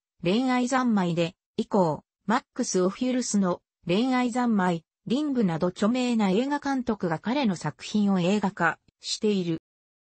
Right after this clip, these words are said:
シュニッツラーの意向は、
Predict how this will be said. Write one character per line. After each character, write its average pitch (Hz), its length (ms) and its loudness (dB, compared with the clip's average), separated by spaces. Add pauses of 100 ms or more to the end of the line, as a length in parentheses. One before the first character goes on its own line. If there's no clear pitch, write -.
(840)
シ - 180 -2
ュ - 20 0
ニ 320 100 0
ッ - 100 -6
ツ - 140 -4
ラ 220 180 2
ー 190 40 2
の 170 100 2
意 156 100 -2
向 185 260 -2
は、 175 220 -2